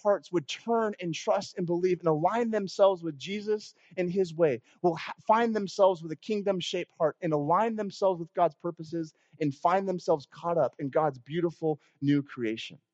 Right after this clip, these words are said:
Again, Jesus has come to bring salvation. It's the same word used for healing throughout the Bible, to bring healing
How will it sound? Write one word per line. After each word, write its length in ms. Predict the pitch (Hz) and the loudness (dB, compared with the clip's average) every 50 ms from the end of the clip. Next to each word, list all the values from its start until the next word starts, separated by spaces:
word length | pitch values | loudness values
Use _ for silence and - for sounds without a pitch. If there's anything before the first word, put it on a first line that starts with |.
| _ _ _ _ _ _ _ _ _ _ _ _ _ _ _ _ - | _ _ _ _ _ _ _ _ _ _ _ _ _ _ _ _ -4
Again, 380 | 147 139 123 208 202 175 143 | -4 0 4 4 4 4 2
Jesus 400 | 131 127 175 208 196 208 202 - | -4 -4 -8 -6 -6 -6 -6 -4
has 120 | 180 151 - | -6 -8 -8
come 360 | - - 202 202 196 185 170 | -10 -6 -4 -2 -2 -2 -4
to 100 | 156 139 | -6 -4
bring 220 | 131 160 156 151 | -2 -2 -2 -2
salvation. 680 | - - 180 156 143 139 156 175 185 170 - - 131 117 | -4 -4 -6 -6 -4 -2 0 0 0 -2 -4 -6 -6 -6
It's 120 | 117 - | -8 -8
the 60 | 143 135 | -12 -12
same 260 | - - 190 185 175 | -8 -4 -4 -2 0
word 180 | 175 180 165 160 | 0 -2 -2 -2
used 220 | 175 185 170 - | -6 -10 -10 -10
for 100 | - 170 | -10 -10
healing 400 | 147 - - 202 190 180 160 143 | -10 -4 2 2 2 2 2 -2
throughout 260 | - 151 151 - - | -2 0 -2 -2 -2
the 60 | 139 | -2
Bible, 360 | 127 131 117 110 107 104 - - - - - | -2 0 0 0 0 -4 -8 -10 -16 -14 -10
to 80 | 165 | -6
bring 220 | 151 156 175 165 151 | -2 0 0 0 -2
healing 580 | - - - 202 214 214 202 185 151 123 110 | -6 -10 -6 -2 0 0 2 2 0 -2 -4